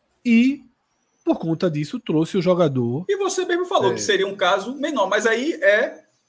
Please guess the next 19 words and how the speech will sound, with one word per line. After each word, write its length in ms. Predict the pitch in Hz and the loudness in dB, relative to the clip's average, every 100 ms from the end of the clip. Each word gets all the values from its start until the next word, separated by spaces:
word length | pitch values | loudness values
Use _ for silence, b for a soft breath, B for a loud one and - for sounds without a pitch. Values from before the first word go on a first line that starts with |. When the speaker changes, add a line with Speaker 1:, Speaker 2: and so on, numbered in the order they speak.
| _ | _
Speaker 2:
o 120 | 277 - | -10 -4
clube 360 | 240 247 320 | -4 -2 0
Speaker 1:
Inclusive 420 | 330 247 202 254 | 4 6 6 4
também, 300 | 226 220 196 254 | 4 4 6 4
Speaker 2:
assim, 40 | |
Speaker 1:
Cássio, 300 | 202 147 170 | 4 2 2
até 140 | 160 214 | 2 6
pra 100 | 214 | 6
Speaker 2:
encarando, 120 | 226 | 6
Speaker 1:
corrigir 180 | 202 190 | 6 4
esse 100 | 226 | 2
Speaker 2:
encarando 220 | 247 247 | 2 2
Speaker 1:
ponto, 180 | 214 208 | 2 0
Speaker 2:
e 60 | 151 | 2
Speaker 1:
Diego 300 | 196 208 185 | 4 4 2
Speaker 2:
encarou 40 | |
Speaker 1:
Bissê, 260 | 214 - 180 | -2 2 4
Speaker 2:
a 200 | 175 175 | 4 4
maré. 200 | 180 | 4